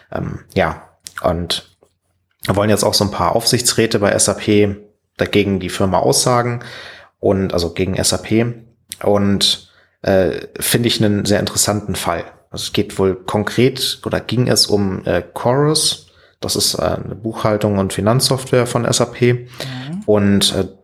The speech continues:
Speaker 1: da hat eben, wurde bei einem Dienstleister eben im-, implementiert oder versucht zu implementieren, ist aber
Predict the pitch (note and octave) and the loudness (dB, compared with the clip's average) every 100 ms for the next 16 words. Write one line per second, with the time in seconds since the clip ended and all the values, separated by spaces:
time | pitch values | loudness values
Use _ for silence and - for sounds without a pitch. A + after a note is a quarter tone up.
0 | - F#2+ F#2 F#2 E2+ G2 - F#2+ F#2+ F2+ | -2 0 2 0 0 -4 -2 -2 -2 -2
1 | F2+ - _ - - - G2+ F#2+ - F2 | -6 -10 _ -14 -14 -10 -4 -2 0 0
2 | F2+ F#2 G2+ G2+ - F#2 - - - - | -2 -2 0 0 2 0 0 -2 -2 -6
3 | - - - G#2 F#2 F2+ - E3 E3 - | -8 -6 -6 -4 -2 -2 0 0 0 -4
4 | - - - G2+ B2+ C3 - B2+ B2 A#2+ | -4 -4 -2 2 2 2 0 2 2 0
5 | A#2 - A#2+ A#2 G2+ - F#2 F2+ | 0 0 0 0 -2 0 2 0